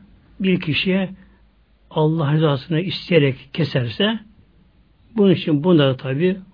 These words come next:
kurbiyet, sevap var. İlk kurban ne zaman olmuş? İlk kurban Adem babamızın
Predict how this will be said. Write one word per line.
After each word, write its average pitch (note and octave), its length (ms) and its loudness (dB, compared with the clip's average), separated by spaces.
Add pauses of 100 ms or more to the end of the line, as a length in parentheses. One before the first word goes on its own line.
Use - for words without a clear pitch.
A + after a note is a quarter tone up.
(140)
kurbiyet, D#3 580 0 (120)
sevap E3+ 440 -6 (100)
var. C3 440 -8 (2500)
İlk B3+ 280 2
kurban G#3+ 560 0 (840)
ne G#3 180 0
zaman E3 500 0
olmuş? A2+ 680 -4 (2500)
İlk A#3+ 240 0
kurban F3 540 0 (800)
Adem D#3 440 0
babamızın C#3 840 0